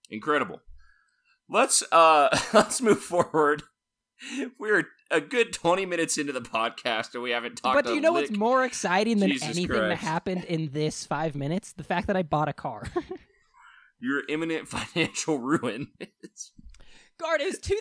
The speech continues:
Speaker 2: thousand dollars. It's fine. I have a savings account.
Speaker 1: It's
Speaker 2: Come
Speaker 1: not
Speaker 2: on.
Speaker 1: a trivial amount of money, dude. Okay. I'm, I'm really happy for you, Stone. Let's fucking move forward.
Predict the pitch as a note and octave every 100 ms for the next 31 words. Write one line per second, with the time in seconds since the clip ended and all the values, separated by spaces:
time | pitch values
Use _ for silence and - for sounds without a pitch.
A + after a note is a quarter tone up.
0 | G#4+ E4+ G#4+ B3 B3+ C#4 A#4 D3 C#4 G4
1 | - C4 C4+ D3+ C3+ C#3+ - _ _ _
2 | _ _ _ - - D4 D#4+ E4 - B3
3 | D4 G#3+ F3 A#3+ G#3+ A#3 F#4+ F#3 F3+ C3
4 | F#3 F3+ F3+ E3+ F3 - C4+ - A4+ -
5 | - A4+ B4 - A4+ - - _ _ _
6 | _ _ _ _ _ _ _ _ _ -
7 | D4 A5 - A#3 - - F3+ D3 D#3+ -
8 | - A#3+ - _ F3+ G3 G3 F3+ G3 F#3
9 | F3+ F#3 E3 D3 C#3+ C3 - B2+ B2+ -
10 | A#2 A#2+ D3+ - - - - D#3 - C3+
11 | A#2+ - - A#2 A#2+ A2 A#2+